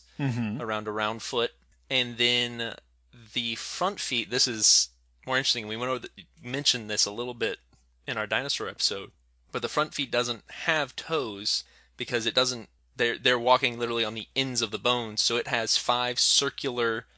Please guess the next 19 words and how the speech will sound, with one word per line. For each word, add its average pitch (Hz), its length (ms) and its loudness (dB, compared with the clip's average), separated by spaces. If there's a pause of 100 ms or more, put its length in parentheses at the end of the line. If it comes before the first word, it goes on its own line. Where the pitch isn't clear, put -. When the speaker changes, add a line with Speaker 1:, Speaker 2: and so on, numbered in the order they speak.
(160)
Speaker 2:
finger 135 400 0
marks - 640 4 (320)
in 120 120 6
an 120 180 4
Speaker 1:
<laughs> - 40 -6
Speaker 2:
arc - 480 2 (320)
around 110 360 4
where 110 120 4
the 104 100 2
foot - 260 -4
pad 101 260 0
would 98 160 -6
be. 92 240 -6 (220)
Speaker 1:
Yeah, - 260 -16
that 113 200 -6
classic 117 500 0 (420)
horseshoe-shaped 107 680 -2
sauropod 104 600 -6
footprint. - 460 -16